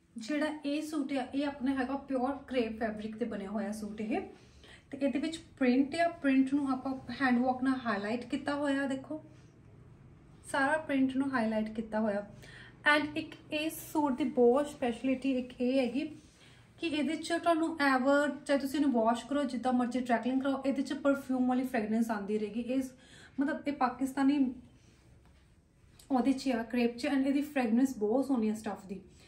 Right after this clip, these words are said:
ਤੁਸੀਂ ਇਹਨੂੰ ਜਦੋਂ, ਜਿਹੜਾ ਵੀ ਕੋਈ ਬਾਏ ਕਰੇਗਾ, ਇੰਨੀ ਬਹੁਤ ਸੋਹਣੀ fragrance ਆਉਂਦੀ ਹੈ ਇਹਦੇ 'ਚ, perfume ਦੀ fragrance ਆਉਂਦੀ ਹੈ stuff 'ਚ, perfume ਦੀ ਫੈ-,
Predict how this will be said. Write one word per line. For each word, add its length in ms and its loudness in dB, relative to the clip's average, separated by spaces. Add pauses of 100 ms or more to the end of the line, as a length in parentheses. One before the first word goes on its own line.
(300)
ਤੁਸੀਂ 220 -4
ਇਹਨੂੰ 300 4
ਜਦੋਂ, 200 -2
ਜਿਹੜਾ 360 0
ਵੀ 80 0
ਕੋਈ 120 2
ਬਾਏ 260 0
ਕਰੇਗਾ, 260 -2
ਇੰਨੀ 280 2 (440)
ਬਹੁਤ 260 2
ਸੋਹਣੀ 200 2
fragrance 460 0
ਆਉਂਦੀ 280 -4
ਹੈ 60 2
ਇਹਦੇ 140 4
'ਚ, 200 0 (840)
perfume 400 6
ਦੀ 100 6
fragrance 460 2
ਆਉਂਦੀ 260 0
ਹੈ 40 2
stuff 340 -2
'ਚ, 100 -4
perfume 420 2
ਦੀ 80 2
ਫੈ-, 180 -4